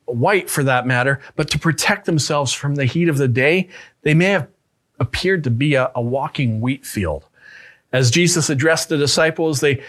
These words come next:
they would have seen those approaching and could have connected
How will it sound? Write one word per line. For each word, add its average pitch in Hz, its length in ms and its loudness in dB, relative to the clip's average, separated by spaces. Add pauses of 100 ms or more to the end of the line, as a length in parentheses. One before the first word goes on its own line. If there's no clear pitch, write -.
(160)
they 135 100 0
would 147 140 2
have 127 120 0
seen 175 600 2 (300)
those 127 440 2
approaching 139 600 0
and 123 140 -2
could 170 200 0
have 143 400 0
connected 135 680 -2